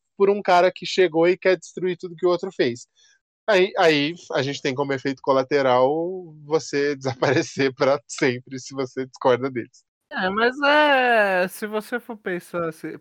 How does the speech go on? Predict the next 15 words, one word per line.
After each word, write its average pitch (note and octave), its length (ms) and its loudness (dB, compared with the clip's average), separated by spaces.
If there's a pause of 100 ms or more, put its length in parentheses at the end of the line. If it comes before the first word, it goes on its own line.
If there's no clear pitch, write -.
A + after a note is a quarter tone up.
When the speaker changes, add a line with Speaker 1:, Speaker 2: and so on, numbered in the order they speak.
Speaker 2:
puta, B2 260 -12
eu A2+ 240 -8
vou, C3 400 -10
eu C3 60 -12
vou D3+ 180 -12
me C#3 120 -8
fuder C3 420 -8
muito A#2 360 -12
pelo A2 200 -8
que - 100 -12
eu A2 80 -8
vou B2+ 80 -16
falar A2 280 -6
agora, - 380 -10
velho. - 180 -14